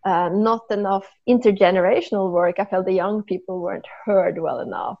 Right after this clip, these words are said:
And I started to question that. And, um, and likewise,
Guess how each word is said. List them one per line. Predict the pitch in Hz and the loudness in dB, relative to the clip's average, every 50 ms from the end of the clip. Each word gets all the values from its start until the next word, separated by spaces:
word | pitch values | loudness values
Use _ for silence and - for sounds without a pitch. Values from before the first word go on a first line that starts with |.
| _ - | _ -14
And | - - 180 - _ _ _ _ _ _ _ _ _ - | -12 -12 -14 -16 _ _ _ _ _ _ _ _ _ -18
I | 285 | -6
started | - - 392 392 - 254 | -2 -2 0 0 -2 -4
to | 247 | -2
question | - - 220 240 247 - - 190 165 - | 2 4 4 4 2 -2 -6 -6 -4 -4
that. | 92 - - - _ _ - | -4 -6 -6 -8 _ _ -4
And, | 202 196 196 190 | -2 -2 -2 -2
um, | 185 180 175 180 180 185 - _ _ _ _ _ _ _ _ _ _ _ _ - | -2 -2 -4 -6 -8 -10 -12 _ _ _ _ _ _ _ _ _ _ _ _ 0
and | 262 254 | 2 2
likewise, | 262 269 - - 262 - 240 226 214 - 185 196 196 - - - - - - - | 2 2 0 -2 -4 -4 -2 0 2 2 0 0 -2 -6 -12 -20 -20 -20 -20 -20